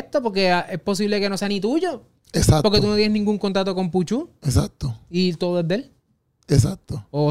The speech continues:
Speaker 1: o están iguales porque a lo mejor tú vas a cantar y él entonces
Speaker 2: Ajá.
Speaker 1: puso la pista. Entonces entro yo y ahora el, el bizcocho o el pastel se divide en tres.
Speaker 2: Exacto.
Speaker 1: Pero tú pensabas, Keropi, que le metiste diez mil pesos en producción y todo, que todo es tuyo.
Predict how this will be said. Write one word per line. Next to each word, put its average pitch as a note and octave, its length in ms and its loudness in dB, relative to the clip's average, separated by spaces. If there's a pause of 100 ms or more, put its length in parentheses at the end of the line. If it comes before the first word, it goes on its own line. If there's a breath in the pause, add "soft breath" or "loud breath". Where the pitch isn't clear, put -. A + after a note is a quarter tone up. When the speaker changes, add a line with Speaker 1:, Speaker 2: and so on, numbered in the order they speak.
Speaker 1:
o D3+ 100 -2
están C#3 280 -4
iguales D3+ 360 2
porque C#3 200 -6
a - 20 -4
lo C3 60 -4
mejor C3+ 240 -2 (200)
tú D#3 120 0
vas D3+ 160 2
a D3+ 80 2
cantar D3 420 2
y C#3 140 2
él C#3 160 2
entonces C#3+ 300 2
Speaker 2:
Ajá. C#3+ 180 6
Speaker 1:
puso E3+ 120 4
la C3+ 140 0
pista. A3 300 0
Entonces E3 280 -6
entro F#3+ 280 -2
yo C4 140 4
y B3 60 6
ahora F#3+ 220 2
el, F#3 120 -2 (120)
el G#3 140 2
bizcocho G#3 560 -2
o D#3 180 0
el D#3 300 0 (260 soft breath)
pastel A#3+ 340 0
se A#3 100 -4
divide D#3+ 200 0
en G3+ 100 -8
tres. D#3 200 -12 (240)
Speaker 2:
Exacto. B2 580 -2 (320)
Speaker 1:
Pero A3 180 2
tú A3+ 120 2
pensabas, D4 580 2
Keropi, A3+ 520 0 (200)
que G3 140 2
le F#3 80 2
metiste F#3+ 320 2
diez A#3 120 0
mil A3 220 0
pesos A#3+ 240 0
en A3 60 -4
producción A#3 340 0
y - 20 -4
todo, C#4+ 200 0
que A3+ 100 -2
todo G#3 140 -2
es A3 100 -8
tuyo. F#3+ 300 -4